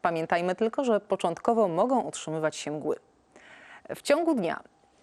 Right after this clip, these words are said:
od zera na Suwalszczyźnie, przez dwa w głębi kraju do pięciu na Dolnym Śląsku.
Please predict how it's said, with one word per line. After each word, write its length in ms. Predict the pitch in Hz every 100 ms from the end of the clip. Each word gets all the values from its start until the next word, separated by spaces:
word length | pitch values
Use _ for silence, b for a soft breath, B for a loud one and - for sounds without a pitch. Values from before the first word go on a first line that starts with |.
| b b _ _
od 200 | 190 180
zera 380 | - 175 262 202
na 160 | 185 262
Suwalszczyźnie, 720 | - 196 185 - 156 160 151 -
przez 280 | - 160
dwa 320 | 165 175 196 165 - _ -
w 100 | 160
głębi 380 | 185 202 151 139
kraju 400 | 233 254 226 170
do 220 | 143 147
pięciu 460 | - 269 262 -
na 100 | 160
Dolnym 260 | 143 165 151
Śląsku. 480 | - 120 110 -